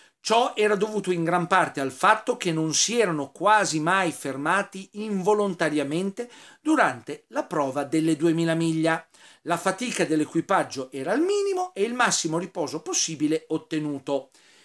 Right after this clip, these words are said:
Clifford dice testualmente: "Sarei lieto di portare uno squadrone Sherman in guerra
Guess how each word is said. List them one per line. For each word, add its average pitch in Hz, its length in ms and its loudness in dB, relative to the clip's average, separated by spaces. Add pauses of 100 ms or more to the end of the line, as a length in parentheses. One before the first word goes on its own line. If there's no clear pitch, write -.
(100)
Clifford 180 640 0
dice 196 540 -4
testualmente: 214 800 -2
"Sarei 233 360 -2
lieto 190 340 -2
di 123 100 -10
portare 156 400 -2
uno 143 140 -6
squadrone 160 540 -4
Sherman 143 640 0
in 262 160 -6
guerra 147 400 0